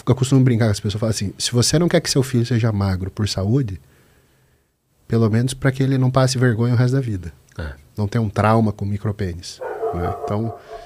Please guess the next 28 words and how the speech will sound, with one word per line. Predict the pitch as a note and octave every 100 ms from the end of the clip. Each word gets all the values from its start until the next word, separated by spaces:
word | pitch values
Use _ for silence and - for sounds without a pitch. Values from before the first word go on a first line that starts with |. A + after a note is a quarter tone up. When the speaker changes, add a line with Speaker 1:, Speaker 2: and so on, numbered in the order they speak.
| -
Speaker 1:
se | - - F3 A#3 B3+ -
a | C#3+ C3+
saúde | - C#3+ C3+ C3+ A#2+
do | B2
filho | - A#2+ A#2+
não | A#2+
é | B2
importante, | A2+ A#2+ - - F#3 -
<laughs> |
pelo | C3+ C3
menos | C3+ E3
pense | - D#3+ D#3+
no | E3+ D#3
pinto | E3 D#3+ D3+
dele. | C3 F#2
Speaker 2:
<laughs> | C3 A#2+ - F#3 A2+ G#3 G#3 F#3+ A3+ F3 - C#3+ - D3+ - C3+
Pior | - A#2
que | -
tem | - C3+
uns | B2
cara | C3 C3+
que | C3
é | C3+
o |
único | C3+ D3 C#3+
jeito | C#3+
de | C#3+
motivar. | C#3+ C#3+ E3 A2+